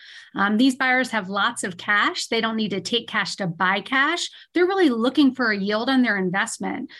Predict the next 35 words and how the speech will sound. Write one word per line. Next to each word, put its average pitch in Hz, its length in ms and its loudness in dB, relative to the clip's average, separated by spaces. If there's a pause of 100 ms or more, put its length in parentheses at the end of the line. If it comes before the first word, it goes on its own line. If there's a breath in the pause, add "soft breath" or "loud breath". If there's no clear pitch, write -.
(140)
So 240 220 0
that 254 260 0
flexibility 262 1200 0
of 226 160 0
universal 233 640 0
life 202 440 -2 (120)
products 240 640 -2
is 254 260 0
what 240 160 0
makes 226 420 0
them 208 420 0 (260 loud breath)
more 233 260 4
attractive, 202 880 -2 (300 soft breath)
um, 208 300 2
in 240 280 0
today's 226 480 0
life 196 180 2
settlement 196 420 0
marketplace. 190 760 -2
Although 220 220 4
this 240 180 0
marketplace 269 500 0
is 277 160 2
evolving, 262 520 0
there 202 140 0
are 214 140 2
buyers 233 380 0
today 233 280 -6
for 220 180 -2
whole 202 220 0
life, 208 380 0
and 196 120 -2
that 202 120 0
might 196 220 -2
grow 214 520 0